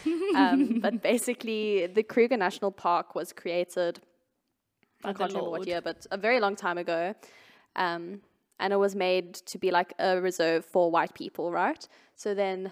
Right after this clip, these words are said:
Speaker 2: the Manyeleti Game Reserve was then created as its own little game reserve for
Speaker 1: People like me.
Speaker 2: people who were not white. Yeah, peop-, uh, like, black people, you know,
Speaker 1: People who are
Speaker 2: apartheid
Speaker 1: me,
Speaker 2: things,
Speaker 1: whatever
Speaker 2: which
Speaker 1: that means.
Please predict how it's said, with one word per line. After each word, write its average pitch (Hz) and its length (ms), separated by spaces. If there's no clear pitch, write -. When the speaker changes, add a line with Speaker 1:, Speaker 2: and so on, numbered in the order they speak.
Speaker 2:
the 196 80
Manyeleti 196 520
Game 202 200
Reserve 185 440
was 190 140
then 175 460
created 202 340
as 185 120
its 180 180
own 233 160
little 220 140
game 185 220
reserve 180 320
for 175 460
Speaker 1:
People 214 260
like 190 220
me. 185 80
Speaker 2:
people 180 240
who 196 140
were 214 100
not 320 220
white. 127 580
Yeah, - 240
peop-, - 240
uh, 180 140
like, 196 160
black 208 200
people, 190 600
you 190 80
know, - 200
Speaker 1:
People 214 340
who 214 80
are 208 80
Speaker 2:
apartheid 196 260
Speaker 1:
me, 185 200
Speaker 2:
things, 185 340
Speaker 1:
whatever 196 180
Speaker 2:
which 175 80
Speaker 1:
that - 140
means. 180 340